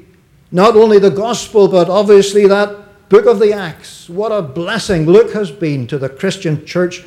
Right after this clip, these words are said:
right down through the years, and yet he maybe, possibly, came from an unsaved home. Is there somebody here tonight feels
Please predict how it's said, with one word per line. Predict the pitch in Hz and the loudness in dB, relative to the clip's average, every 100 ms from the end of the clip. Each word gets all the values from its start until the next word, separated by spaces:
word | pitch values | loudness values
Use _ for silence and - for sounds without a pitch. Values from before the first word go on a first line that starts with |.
| - | -10
right | 156 170 147 | -2 -2 -2
down | 180 208 220 | -2 -2 -2
through | 160 | -4
the | 160 139 | -6 -6
years, | 127 139 135 - - - | -4 -2 -2 -6 -16 -20
and | 139 135 | -12 -6
yet | 160 160 | -4 -4
he | 147 | -6
maybe, | 143 180 202 165 | -6 -6 -6 -6
possibly, | 143 - 226 202 202 156 113 - _ _ _ _ _ _ _ _ _ _ _ _ | -8 -12 -10 -6 -6 -6 -12 -16 _ _ _ _ _ _ _ _ _ _ _ _
came | - 127 135 | -10 -8 -8
from | 117 123 | -10 -14
an | 120 | -10
unsaved | 127 147 - 151 151 | -8 -8 -8 -12 -12
home. | - 123 104 - _ _ _ _ _ _ _ _ _ _ _ _ _ _ _ _ _ _ _ _ _ _ _ _ _ | -12 -12 -12 -16 _ _ _ _ _ _ _ _ _ _ _ _ _ _ _ _ _ _ _ _ _ _ _ _ _
Is | 143 139 | -12 -8
there | 165 | -8
somebody | - 190 185 175 | -6 -4 -2 -2
here | 151 180 | -2 -4
tonight | 180 156 160 180 | -4 -4 -4 -6
feels | 180 165 160 160 147 107 - - - | -6 -4 -2 -2 -4 -8 -16 -20 -20